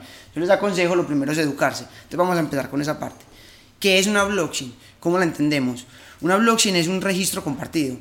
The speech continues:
Es como si en este momento no estuviéramos tú y yo, sino que hubiéramos otras diez personas Somos diez personas compartiendo información y a alguien se le ocurre y dice, "Bueno,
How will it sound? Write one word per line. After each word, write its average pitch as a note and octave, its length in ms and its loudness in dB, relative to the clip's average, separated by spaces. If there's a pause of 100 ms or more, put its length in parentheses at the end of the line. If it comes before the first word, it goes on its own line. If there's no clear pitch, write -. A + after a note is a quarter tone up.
(260)
Es E3+ 140 -2
como A3 160 2
si F#3 60 2
en F3 80 4
este G#3 140 2
momento F#3 260 0
no G3+ 80 0
estuviéramos F#3+ 440 2
tú E3 80 -2
y D#3 120 0
yo, E3 260 0
sino D#3 220 -2
que - 60 -14
hubiéramos F3 280 2
otras D#3 440 -4
diez F3 240 2
personas D3+ 600 -2 (640)
Somos D3+ 360 -2
diez F3+ 200 4
personas F3+ 400 2
compartiendo D3+ 480 0
información E3+ 640 0 (240)
y E3 120 2
a D#3+ 60 6
alguien F3 200 2
se F3 100 0
le D#3+ 60 0
ocurre E3 600 -2 (340)
y D3 120 2
dice, D#3 180 4
"Bueno, C#3 340 0